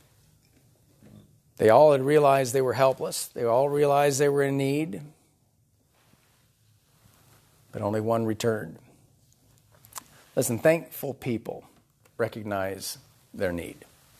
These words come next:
Thankful people recognize their needs.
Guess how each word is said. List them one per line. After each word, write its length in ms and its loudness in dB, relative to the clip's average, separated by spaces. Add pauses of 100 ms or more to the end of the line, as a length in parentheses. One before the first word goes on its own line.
(840)
Thankful 380 -6
people 280 -6
recognize 500 -2
their 100 -6
needs. 460 -8